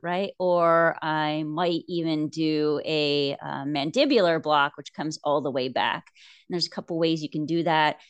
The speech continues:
Um, I do believe there's some really nice resources online. Um, I think that there was an article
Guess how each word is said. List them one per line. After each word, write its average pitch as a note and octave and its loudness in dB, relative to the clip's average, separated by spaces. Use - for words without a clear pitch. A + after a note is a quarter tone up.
Um, A2+ -10
I E3 -2
do F3+ -4
believe E3+ 0
there's E3 -2
some E3+ -6
really E3 0
nice D#3 -4
resources D#3+ -6
online. D3+ 0
Um, D3+ -10
I E3 -12
think C4 0
that A#3+ -12
there C4+ -2
was B3 -4
an A#3+ -6
article G#3 2